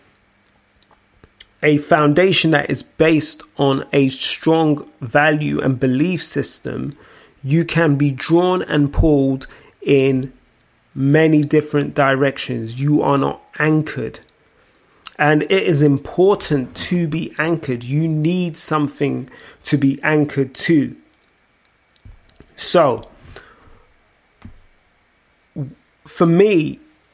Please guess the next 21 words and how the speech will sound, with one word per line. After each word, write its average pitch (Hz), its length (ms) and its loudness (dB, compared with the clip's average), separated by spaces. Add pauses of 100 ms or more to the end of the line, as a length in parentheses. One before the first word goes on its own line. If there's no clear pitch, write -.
(280)
as 165 200 4
I 165 100 6
say, 151 280 2
I 143 360 2
am, 135 560 0
my 147 180 4
faith 160 360 0
underpins 147 640 0
me. 127 220 -10 (840)
My 135 160 2
faith 160 760 0 (380)
is 143 180 0
my 135 280 2
anchor. 135 500 -2 (880)
Now, 143 640 4 (640)
first 196 360 2
and 170 120 0
foremost, 165 500 0
I 147 140 0
can't 156 520 -4 (1200)
walk 151 580 2